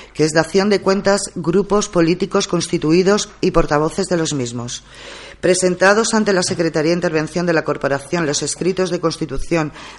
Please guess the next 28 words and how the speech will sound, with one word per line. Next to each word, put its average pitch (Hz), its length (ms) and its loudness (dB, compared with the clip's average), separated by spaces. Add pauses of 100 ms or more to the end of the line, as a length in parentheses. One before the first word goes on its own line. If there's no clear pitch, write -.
de 160 120 4
los 160 160 4
distintos 196 480 -2
grupos 180 320 0
políticos 143 560 -2 (200)
en 156 140 -4
que 160 120 0
pasan 143 540 0 (220)
a 160 120 0
integrarse 165 680 0
los 143 160 0
miembros 170 400 -2
de 151 80 0
la 139 80 2
misma, 190 460 -2 (240)
en 165 120 -2
ejecución 175 800 0 (120)
de 160 120 -2
lo 156 60 2
establecido 160 560 -2
en 160 60 -2
el 151 80 4
artículo 190 420 2
veinticinco 160 640 -2
del 135 140 -2
Reglamento 151 540 -4
de 175 80 0
Organización, 156 720 -4